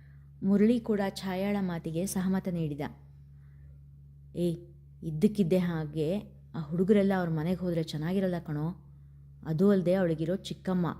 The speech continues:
ಪಾಪ, ಆಮೇಲೆ ಸಂಧ್ಯಾ ಅವರಿಗೆ ತೊಂದ್ರೆ ಆಗುತ್ತೆ." ಒಂದೆರಡು ಕ್ಷಣ ಯೋಚಿಸಿ,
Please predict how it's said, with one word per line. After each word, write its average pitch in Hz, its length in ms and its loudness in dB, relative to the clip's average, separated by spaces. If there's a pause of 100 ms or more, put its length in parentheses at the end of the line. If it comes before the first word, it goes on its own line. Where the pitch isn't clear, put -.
(760)
ಪಾಪ, 165 280 -4 (480)
ಆಮೇಲೆ 170 360 -2
ಸಂಧ್ಯಾ 170 460 0
ಅವರಿಗೆ 175 300 0
ತೊಂದ್ರೆ 170 360 -2
ಆಗುತ್ತೆ." 160 600 -4 (1080)
ಒಂದೆರಡು 185 400 2
ಕ್ಷಣ 185 220 -2
ಯೋಚಿಸಿ, 165 880 -2